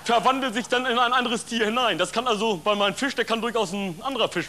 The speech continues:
der muss auch nicht ein Fisch, der kann auch auf dem Boden, der kann ein Kaninchen, der, der kann sich bis zum Bussard entwickeln.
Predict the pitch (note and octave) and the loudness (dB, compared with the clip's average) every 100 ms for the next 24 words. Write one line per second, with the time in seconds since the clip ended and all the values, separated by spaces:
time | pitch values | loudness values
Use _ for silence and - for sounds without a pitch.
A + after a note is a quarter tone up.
0 | - - - - G#3 A#3 A3 G#3 F#3+ - | -8 -16 -18 -4 0 2 2 2 0 -2
1 | C4 G#3 F3+ A3 F#3+ F#3+ F3+ A#3+ A3 F#3+ | -2 -2 0 -2 -2 -4 -4 -4 0 0
2 | E3+ F#3+ F3 D3+ - G#3 B3+ A#3 A#3+ E3+ | 0 -2 -4 -6 -4 -2 0 -2 -6 0
3 | G#3 G3+ - - - - - - - - | 4 4 0 -12 -14 -16 -16 -16 -16 -6
4 | - - B3 G#3+ F3+ A#3 B3 C4+ A#3+ G3 | 0 2 2 0 -2 0 0 0 2 2
5 | D#3 D#3+ D3 B2 | 2 0 -2 -4